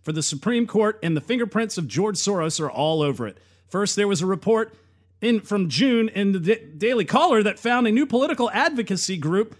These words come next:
vowed to put five million behind an effort to stop Kavanaugh's confirmation, and it has significant ties to liberal financier George Soros. What are those ties? The group Demand Justice, established in twenty eighteen, gets its money from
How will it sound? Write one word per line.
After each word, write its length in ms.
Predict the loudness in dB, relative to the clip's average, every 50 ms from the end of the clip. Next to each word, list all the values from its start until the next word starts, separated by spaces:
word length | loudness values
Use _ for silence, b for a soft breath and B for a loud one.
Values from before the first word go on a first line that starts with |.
| b b b b b b
vowed 360 | -2 0 2 2 2 2 0
to 60 | -2
put 280 | 2 4 4 4 4 0
five 360 | -2 0 0 0 2 4 6
million 420 | 8 8 8 6 4 4 2 2
behind 280 | 2 2 2 2 2 4
an 60 | 2
effort 240 | 2 0 -2 -4 -4 -4
to 60 | -2
stop 440 | -2 0 2 4 4 4 2 0 -2
Kavanaugh's 540 | -2 0 0 0 0 2 2 2 0 0
confirmation, 840 | 0 0 0 0 0 0 0 0 2 0 -2 -2 0 -2 -2 -2 -6 _ _ _ _ _ _ _ _ -4
and 100 | 0 2
it 40 |
has 220 | 2 2 2 2 0
significant 600 | 0 0 2 2 2 2 2 0 -4 -6 -4 -4
ties 400 | -2 0 2 2 2 2 -2 -2
to 300 | -2 -2 0 0 0 0 B B B B B
liberal 380 | 0 0 2 4 4 2 2
financier 680 | 4 2 2 2 2 2 2 0 0 0 0 0 0
George 300 | 0 0 0 0 0 0
Soros. 720 | 0 0 2 4 4 6 4 4 2 -2 -4 -8 -10 -12 _ _ _ _ _ _ _ _ _ _ _ _ _ _ _ _ _ _ _ _
What 200 | -10 -6 -2 0
are 60 | 2 4
those 220 | 4 4 4 2
ties? 560 | 0 0 2 2 2 0 -2 -8 -14 -18 -20 _ _ _ _ -6
The 80 | -6 -2
group 320 | 0 2 0 0 -2 -2
Demand 400 | -2 0 0 2 2 2 2 2
Justice, 480 | 2 2 0 0 -2 -2 -4 -4 -4 -4
established 600 | -2 -4 -2 0 0 0 0 0 -2 -4 -2 -2
in 80 | -2 -2
twenty 280 | 0 0 0 0 -2
eighteen, 360 | -2 -4 -2 0 2 2 2
gets 180 | 0 0 -2 -4
its 160 | -4 -2 0
money 300 | 2 2 2 2 0 0
from 280 | 0 0 0 2 2